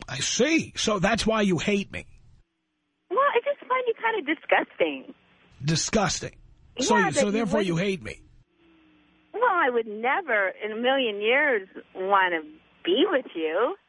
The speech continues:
Speaker 1: So you hate
Speaker 2: But
Speaker 1: me.
Speaker 2: you had, because you have
Speaker 1: Well, you understand,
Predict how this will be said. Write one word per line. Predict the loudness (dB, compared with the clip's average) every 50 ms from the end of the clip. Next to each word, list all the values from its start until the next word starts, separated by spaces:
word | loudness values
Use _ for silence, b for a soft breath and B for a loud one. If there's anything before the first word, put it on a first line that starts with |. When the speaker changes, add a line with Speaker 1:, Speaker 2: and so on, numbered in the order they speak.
| _ _ _ _ _ _ _ -8
Speaker 1:
So | -2 -2 0 0
you | 2 0 0 2
hate | 2 2 0 0
Speaker 2:
But | -2 -6
Speaker 1:
me. | -6
Speaker 2:
you | -4
had, | -4 -4 -4 -6 -12 -20 -20 -20 -6 -4
because | -2 0 2 0 0 0 0
you | -4 -4 -2 0
have | 0 2
Speaker 1:
Well, | 2 2
you | 2 2
understand, | 2 0 -2 -2 0 -2 -2